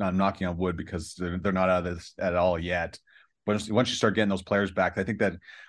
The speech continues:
that'll, you know, Ehlers walks through the dressing room and steps on the ice for morning skate, not wearing a red jersey. I think that'll be a big moment for the Jets, same with Mason Appleton, and I can go down the list. But,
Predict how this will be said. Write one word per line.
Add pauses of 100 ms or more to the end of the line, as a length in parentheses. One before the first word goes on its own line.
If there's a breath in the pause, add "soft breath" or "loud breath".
(100)
that'll, (280)
you
know,
Ehlers
walks
through
the
dressing
room
and
steps
on
the
ice
for
morning
skate, (120)
not
wearing
a (160)
red
jersey. (320 soft breath)
I
think
that'll
be
a
big
moment
for
the
Jets,
same
with
Mason
Appleton,
and
I
can
go
down
the
list.
But,